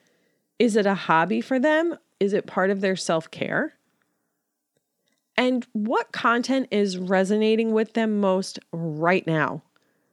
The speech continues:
Look at the subject lines that get the best open rates, the social media posts with the best engagement,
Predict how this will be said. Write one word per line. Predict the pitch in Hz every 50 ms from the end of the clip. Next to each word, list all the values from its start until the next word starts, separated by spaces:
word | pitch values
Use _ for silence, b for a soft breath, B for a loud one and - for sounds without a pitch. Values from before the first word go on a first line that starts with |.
| _ _ _ _ _ _ _ _
Look | 202 254 285 -
at | 381 -
the | - 330
subject | 262 - - - 226 226 214 247 226 214 -
lines | 208 208 190 190 180 175 175 165 170 -
that | - 180 175
get | - - 185 - -
the | 175 196 180
best | 165 160 - 196 196 196 185 - - - -
open | 190 185 196 196 202 185 170
rates, | 170 156 147 147 120 - - - - b b b b b b b -
the | 240 233
social | - 262 254 262 - 277 254
media | 240 233 233 240 247 254 254 247 220
posts | 214 - - 208 180 165 170 175 - - - - - -
with | 180 190 190 -
the | - 196
best | 170 202 202 202 202 - -
engagement, | - 190 185 165 - - 180 190 208 202 - 180 170 165 165 -